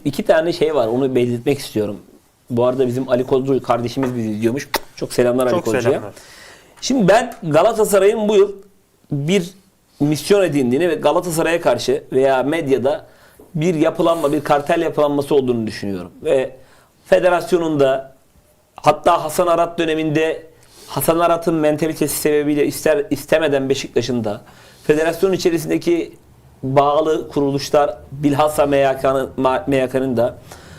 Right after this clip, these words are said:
Speaker 1: ciddi anlamda Galatasaray'a karşı bir sistem kurduklarını düşünüyorum. Fakat bu sisteme Galatasaray hep saha içerisinde bir cevap, cevaplar verdi ve oynadığı futbolla cevaplar verdi, rakiplerini yenerek cevap verdi.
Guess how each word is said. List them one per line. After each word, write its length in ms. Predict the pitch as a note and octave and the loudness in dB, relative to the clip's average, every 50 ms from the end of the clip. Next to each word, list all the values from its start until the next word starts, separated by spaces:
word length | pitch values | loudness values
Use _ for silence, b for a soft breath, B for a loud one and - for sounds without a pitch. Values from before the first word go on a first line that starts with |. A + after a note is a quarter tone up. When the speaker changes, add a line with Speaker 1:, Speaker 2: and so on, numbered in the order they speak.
| B B B B B B B - | B B B B B B B -4
Speaker 1:
ciddi 360 | - E3 F3+ - - C4 B3+ | 0 0 0 0 2 2 4
anlamda 380 | A#3+ G#3+ G3 F#3 F3 F3+ F3+ G#3+ | 4 4 4 2 0 0 0 2
Galatasaray'a 540 | G#3 F#3+ G3 G#3+ A3 G#3 - G#3 F#3 F#3 E3+ | 4 4 6 6 4 4 2 2 2 2 2
karşı 360 | E3+ F3 E3 E3+ - F3 F3+ | 2 0 0 0 0 0 2
bir 140 | F3+ F#3+ F#3 | 2 2 0
sistem 440 | F3+ - - C#3+ - - G3 F#3+ F#3 F3+ - - - | 0 -4 -6 -6 0 2 2 2 2 0 -4 -6 -6
kurduklarını 540 | - D#3 C#3+ C3 C3 C3 - A#2+ A2+ A2 G#2 | -2 0 0 0 0 0 0 -2 -2 -2 -4
düşünüyorum. 420 | G2+ - - G2+ F#2+ F2 E2 - - - - - - - - - - | -6 -6 -6 -6 -6 -8 -10 -14 -18 -20 -20 -20 -20 -20 -20 -8 0
Fakat 480 | - F#3 A3 - G#3+ A3 - - - - - B B B B B B B | 2 4 4 6 4 2 2 -2 -16 -20 -20 B B B B B B B
bu 160 | - C#4+ C4+ B3 | 0 0 0 0
sisteme 360 | - G3+ E3+ - F3 E3 F3 | 0 -2 -2 0 0 0 2
Galatasaray 580 | F3 F3+ F3 G#3+ G3+ G3+ F#3 - F3 F3+ F#3+ F3+ | 2 4 4 4 4 2 2 0 0 2 2 2
hep 160 | F#3 F3 - | 2 0 -2
saha 300 | - - D3 C#3+ F3+ F#3+ | -2 -2 2 2 2 2
içerisinde 420 | F3+ F3 E3 C#3 C#3 C3+ D#3 F3 | 2 2 0 0 0 0 -2 -2
bir 140 | E3 D#3 B2+ | -2 0 0
cevap, 360 | A#2+ B2+ A#2+ B2 B2+ B2 - - - A#2+ - - B2+ | 2 2 2 2 2 0 -4 -12 -14 -14 -10 -6 -4
cevaplar 480 | A#2+ A#2+ B2 B2 B2 - C#3+ C#3+ C#3+ C3+ | 0 2 2 2 0 0 0 0 2 2
verdi 200 | C3+ D#3 G3 G3+ | 0 0 0 0
ve 260 | D#3+ D3+ E3+ - - B B B B B B B - | 0 0 0 -2 -6 B B B B B B B 0
oynadığı 420 | - C#3+ D#3+ F3 F3+ F3+ G3 G3 F#3+ | 2 2 2 2 2 4 4 4 4
futbolla 460 | F#3+ G3+ F#3+ - D#3 D#3 D#3+ D#3+ D3+ | 2 -2 -4 -2 -2 0 0 0 0
cevaplar 460 | D3+ D#3+ D#3 D#3 D#3 - D#3+ D#3 D#3 | 2 2 2 2 2 2 0 0 2
verdi, 300 | D#3+ D#3 D#3 D3+ D#3+ D#3 | 2 0 0 0 -2 -2
rakiplerini 540 | D#3 D#3 D3+ D#3+ D#3 - D#3+ E3 D#3+ D#3+ D#3+ | -2 -2 -4 -4 -6 -4 -2 -2 -2 -2 -2
yenerek 380 | D#3+ D#3 D#3 D#3+ D#3 D#3 D3+ D#3 | -2 -2 0 0 0 -2 -2 0
cevap 300 | D#3+ D3+ D3+ D3 - C#3 | 0 2 0 0 0 0
verdi. 220 | C#3+ C#3+ D3 D3+ | 0 0 -2 -2